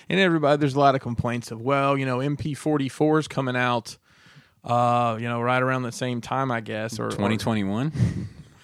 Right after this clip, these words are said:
Speaker 1: No, well, pay-,
Speaker 2: No, I know, I
Speaker 1: payments
Speaker 2: know, I
Speaker 1: due,
Speaker 2: know, I
Speaker 1: right?
Speaker 2: know,
Speaker 1: So
Speaker 2: I
Speaker 1: that's
Speaker 2: know, I
Speaker 1: people's
Speaker 2: know, I
Speaker 1: tying
Speaker 2: know,
Speaker 1: up
Speaker 2: I
Speaker 1: money.
Speaker 2: know.
Speaker 1: And look, here's the deal. Th-, that ain't the only time that's gonna be available. M P forty-four,
Speaker 2: Right.
Speaker 1: it'll probably get a U S release at some point in time.
Speaker 2: Right.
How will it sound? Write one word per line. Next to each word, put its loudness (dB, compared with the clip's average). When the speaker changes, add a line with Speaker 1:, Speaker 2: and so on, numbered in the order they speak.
Speaker 1:
No, 6
well, 6
pay-, 2
Speaker 2:
No, 12
I 6
know, 6
I 6
Speaker 1:
payments 4
Speaker 2:
know, 0
I 0
Speaker 1:
due, -2
Speaker 2:
know, -4
I -4
Speaker 1:
right? 2
Speaker 2:
know, -6
Speaker 1:
So -2
Speaker 2:
I 2
Speaker 1:
that's 0
Speaker 2:
know, -4
I 0
Speaker 1:
people's -6
Speaker 2:
know, -12
I -14
Speaker 1:
tying 0
Speaker 2:
know, -2
Speaker 1:
up -6
Speaker 2:
I -6
Speaker 1:
money. -4
Speaker 2:
know. -10
Speaker 1:
And -6
look, -6
here's 0
the -8
deal. -4
Th-, -10
that 2
ain't 2
the 2
only 2
time 2
that's 0
gonna 0
be 0
available. -4
M -6
P -4
forty-four, 0
Speaker 2:
Right. -6
Speaker 1:
it'll -4
probably 0
get 2
a 2
U 4
S 2
release 0
at -4
some -2
point -2
in -4
time. -6
Speaker 2:
Right. -4